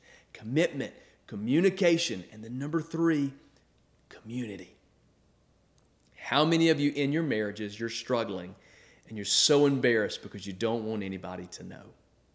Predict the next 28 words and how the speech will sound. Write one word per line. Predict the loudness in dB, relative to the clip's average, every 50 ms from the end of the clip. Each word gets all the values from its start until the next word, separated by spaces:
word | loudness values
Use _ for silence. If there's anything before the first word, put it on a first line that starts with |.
| _ _ _ _ _ _ _ _ _ -4
You're | -2 2
so | 4 4 6 6 8 8 8 8
embarrassed | 6 4 4 6 8 8 8 8 6 4 2 -2
if | -6 -4
people | -2 -2 -2 -2 -2 -2
would | -2 -4 -4 -2
know | 0 2 4 6 6 6 6 4 2 0 -6 -14 -18 -20 -20 -20 -20 _ _ -8
that | -8 -6 -4 -2
you | 0 0
are | 0 0
struggling | -2 -2 -4 -2 -2 -2 0 0 2 2 2 0 0 -4 -8 -12
and | -14 -14
that | -10 -6 -6
you | -4
had | 0 0 2 4
that | 4 2 2 2
fight | -4 -2 0 0 2 2 2 2 0 -2 -4
and | -6 -6 -6 -4
you | -2 -2 -2 -4 -6 -12 -20 -20 -14 -10
broke | -6 2 8 10 12 12 12 10 10
those | 10 10 10 10 8
dishes | 10 12 12 12 10 8 2 0 0 -2
and | 0 0
you | 0 2
slammed | 2 2 2 2 2 2 2 2 2 2 4
that | 4 2 2 2 0 2
door | 4 4 6 6 6 6 6 4
and | 2 -2